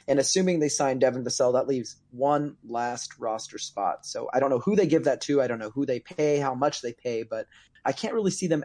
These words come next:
adding anybody who moves the needle, who doesn't also take minutes from their young guys who they definitely wanna develop.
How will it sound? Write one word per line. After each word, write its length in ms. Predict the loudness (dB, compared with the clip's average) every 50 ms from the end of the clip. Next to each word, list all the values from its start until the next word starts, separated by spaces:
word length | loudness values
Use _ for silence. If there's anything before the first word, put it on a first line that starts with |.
| _
adding 300 | -4 -2 0 0 0 -2
anybody 340 | -2 -2 0 0 0 0 0
who 160 | -4 -4 -8
moves 460 | -6 -4 -4 -2 -2 -2 -2 -6 -10
the 100 | -8 -8
needle, 500 | -8 -6 -6 -4 -2 0 0 0 0 -2 _ -20 -20 _ _ _
who 160 | -6 -4 2
doesn't 320 | 2 2 2 2 -4 -8 _
also 680 | 0 0 0 0 0 -2 -2 -2 0 -2 -2 -4 -6 -10 _ _ _
take 280 | -4 -4 -4 -4 -4
minutes 320 | -6 -6 -4 -6 -6 -8 -10
from 180 | -8 -6 -6
their 120 | -4 -4 -2
young 220 | -2 -4 -4 -4
guys 320 | -4 -2 -2 -2 -2 -4 -8
who 340 | -10 -10 -12 -10 -10 -8
they 220 | -2 -2 -2 -2 0 _
definitely 360 | 2 2 2 2 -2 -2 -2
wanna 180 | -2 -2 -4
develop. 400 | -6 -6 -6 -4 -4 -4 -6 -8